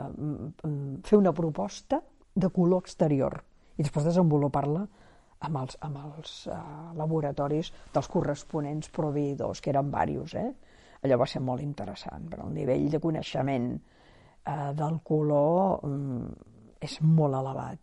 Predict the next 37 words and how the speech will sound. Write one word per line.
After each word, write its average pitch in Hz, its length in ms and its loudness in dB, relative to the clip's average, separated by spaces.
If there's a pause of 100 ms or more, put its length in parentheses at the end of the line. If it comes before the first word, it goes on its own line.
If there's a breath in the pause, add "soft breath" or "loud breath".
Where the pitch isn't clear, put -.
(140)
Eh, - 220 -2
hi 170 80 6
ha, - 60 4
hi 170 100 2
ha 165 80 4
gent 170 220 2
realment 160 340 2
sàvia 139 400 -2
amb 127 100 -2
el - 160 -6
tema, 127 320 -6
i - 60 -8
aleshores - 340 -14
és - 60 -16
que 165 100 -6
aprens 156 340 -8
moltíssim. 147 680 -4 (880 soft breath)
Eh, - 80 -8
perquè 139 320 -2
t-, - 160 -6
tu 165 100 -6
tens 165 240 6
una 160 140 6
idea, 165 260 6
ells 147 200 0
te 160 120 2
la 147 120 0
respecten, 185 840 0
però 143 240 -2 (100)
t'ajuden 165 680 2 (560 soft breath)
a, 151 120 -6 (640)
a - 80 -8
que 156 160 -4 (120)
allò 151 160 -4
sigui 165 280 2
viable, 147 600 0
no? 147 140 -4